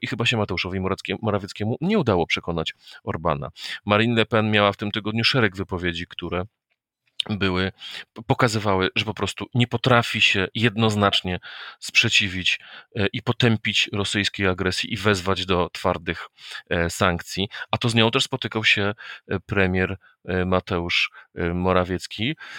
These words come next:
Em, no, s-, osobna sprawa jest w-, z Włochami, gdzie wszystkie partie, e, z-, chcą robić interesy z Moskwą i protestują przeciwko, e, sankcjom,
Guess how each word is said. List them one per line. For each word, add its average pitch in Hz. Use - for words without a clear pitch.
Em, 92
no, 107
s-, -
osobna 113
sprawa 98
jest 90
w-, -
z 95
Włochami, 92
gdzie 92
wszystkie -
partie, 92
e, 87
z-, 92
chcą -
robić 85
interesy 90
z 85
Moskwą 87
i 90
protestują 87
przeciwko, -
e, 92
sankcjom, 98